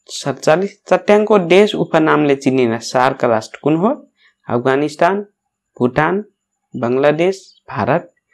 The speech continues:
यसको सही उत्तर ख, भुटान। अडचालिस, संयुक्त राष्ट्र संघीय बाल कोष युनिसेफ को स्थापना कहिले भएको हो? उन्नाइस सय छ्यालिस दिसम्बर एक, उन्नाइस सय सडचालिस दिसम्बर एक,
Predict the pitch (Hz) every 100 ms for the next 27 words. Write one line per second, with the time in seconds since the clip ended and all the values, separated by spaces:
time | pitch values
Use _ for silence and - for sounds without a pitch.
0 | _ - - - 117 - 110 104 101 -
1 | 113 113 - 170 180 _ _ 113 117 123
2 | 165 214 _ _ _ - 120 - 135 170
3 | 208 - _ - - 190 220 220 220 220
4 | 226 202 208 220 202 170 156 147 - 135
5 | - - - - 147 165 185 - 202 202
6 | 220 185 - 143 131 123 127 143 156 156
7 | 160 160 170 214 302 - _ _ _ _
8 | 131 135 131 131 131 127 - 147 156 196
9 | 202 - - 113 120 113 113 127 175 190
10 | _ _ _ - 127 120 123 - 120 -
11 | 120 - 151 170 160 156 156 165 165 165
12 | 175 208